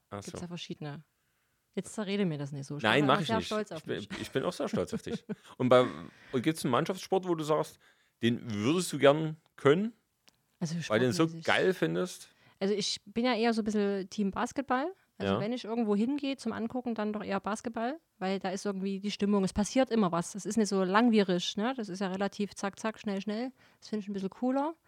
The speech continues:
Speaker 1: Okay.
Speaker 2: Aber selber bin ich jetzt sportlich nicht so, nee.
Speaker 1: Auch nichts, was du gern, wenn du jetzt einen Wunsch frei hättest.
Speaker 2: Also wenn dann vielleicht Volleyball oder sowas.
Speaker 1: Okay.
Speaker 2: Am ehesten noch.
Speaker 1: Da gibt's ja auch viele Mannschaften in Chemnitz, ne?
Speaker 2: Mhm.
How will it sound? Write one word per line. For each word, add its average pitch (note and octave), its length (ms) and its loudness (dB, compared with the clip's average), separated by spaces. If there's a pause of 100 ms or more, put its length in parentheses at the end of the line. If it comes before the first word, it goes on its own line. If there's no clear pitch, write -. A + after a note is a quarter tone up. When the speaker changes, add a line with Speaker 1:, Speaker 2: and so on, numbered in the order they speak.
Speaker 1:
Okay. F#2+ 240 -4 (720)
Speaker 2:
Aber F#3 280 0
selber A#3 500 0 (260)
bin G2 460 -6
ich G3+ 120 -2
jetzt - 260 -10
sportlich G3+ 440 -10
nicht G3+ 180 -6
so, F#3 440 -8 (1700)
nee. G3 380 -6 (340)
Speaker 1:
Auch F2+ 160 -6
nichts, F#2+ 220 -6
was F#2 100 -8
du F#2+ 60 -10
gern, E2+ 220 -4 (340)
wenn F#2+ 120 -2
du G#2+ 60 0
jetzt F#2+ 120 -6
einen G2 60 -8
Wunsch F2 180 -2
frei F#2+ 160 2
hättest. G2+ 300 -4
Speaker 2:
Also F#3+ 160 -12
wenn F#3 100 -4
dann G#3 120 -2
vielleicht F3+ 220 -4
Volleyball F#3+ 440 -2
oder F3+ 160 -6
sowas. F#3+ 460 -10 (500)
Speaker 1:
Okay. G2 300 -8
Speaker 2:
Am F#3 120 -10
ehesten F3+ 340 -8
noch. G3 200 -8
Speaker 1:
Da - 80 -14
gibt's B2 160 -6
ja B2 60 2
auch - 40 -10
viele - 180 -8
Mannschaften E2 360 -8
in E2 40 -14
Chemnitz, - 360 -12
ne? F#2 80 -8
Speaker 2:
Mhm. F3+ 220 -14